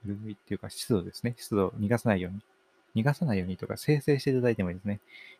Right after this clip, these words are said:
加湿器とかね、つけていただいて、えー、ぜひね、ちょっと湿度を上げていただいて、えー、まあ、えー、快適なね、冬をお過ごしくださいと。<laughs> ね。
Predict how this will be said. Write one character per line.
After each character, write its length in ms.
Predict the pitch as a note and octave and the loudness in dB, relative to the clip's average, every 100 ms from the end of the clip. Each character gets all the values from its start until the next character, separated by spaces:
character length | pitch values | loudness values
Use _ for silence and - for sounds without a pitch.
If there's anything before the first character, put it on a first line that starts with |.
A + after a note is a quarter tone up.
| _ | _
加 140 | - | -6
湿 280 | A2+ B2+ - | -4 -4 -12
器 140 | - G2+ | -8 -6
と 120 | F#2+ | -6
か 100 | - | -6
ね、 160 | B2 - _ | -6 -8 _
つ 80 | - | -4
け 120 | - | -2
て 80 | G2 | -2
い 80 | F#2 | -4
た 80 | G2+ | -6
だ 100 | F2+ | -8
い 60 | |
て、 240 | F2+ - - _ _ _ _ _ - | -4 -4 -4 _ _ _ _ _ -2
え 600 | F#2+ F2+ F2+ F#2+ G2 G2+ A2+ | 0 -2 -4 -8 -8 -12 -12
ー、 20 | |
ぜ 120 | A2 A2 | -2 -2
ひ 120 | F#2+ | -2
ね、 100 | F#2+ | -6
ち 100 | - | -10
ょ 20 | |
っ 40 | - | -10
と 80 | |
湿 220 | - - G#2 | -8 -4 -2
度 120 | F2 | -2
を 40 | |
上 120 | F#2 | -4
げ 100 | F#2 | -6
て 100 | A#2 | -2
い 60 | B2 | -4
た 80 | G#2+ | -2
だ 100 | G#2+ | -6
い 80 | G2 | -4
て、 200 | G2 - _ A2 | -6 -8 _ -10
え 200 | G2 G2 | -8 -8
ー、 120 | A2+ A#2 _ _ _ _ | -14 -16 _ _ _ _
ま 100 | G2+ | -6
あ、 60 | - _ _ _ _ _ - | -6 _ _ _ _ _ -8
え 240 | F#2 F2+ | -6 -6
ー、 20 | - | -2
快 180 | - | 0
適 220 | A#2 A#2+ A#2+ | 2 2 0
な 60 | |
ね、 100 | D3 | -2
冬 260 | - A2+ G2 | 2 4 4
を 100 | F2+ - - | 2 -6 -6
お 80 | |
過 120 | G2 G2+ | 0 2
ご 80 | |
し 80 | F2 | 0
く 80 | - | 0
だ 120 | F#2 | 0
さ 120 | - G2+ | 2 -2
い 80 | - | -2
と。 80 | - _ | -20 _
<laughs> 1080 | - - _ _ - - - _ A2+ D3+ E3 | -4 -4 _ _ -18 -18 -18 _ -10 -10 -6
ね。 260 | B2 B2 G#2+ | 4 4 4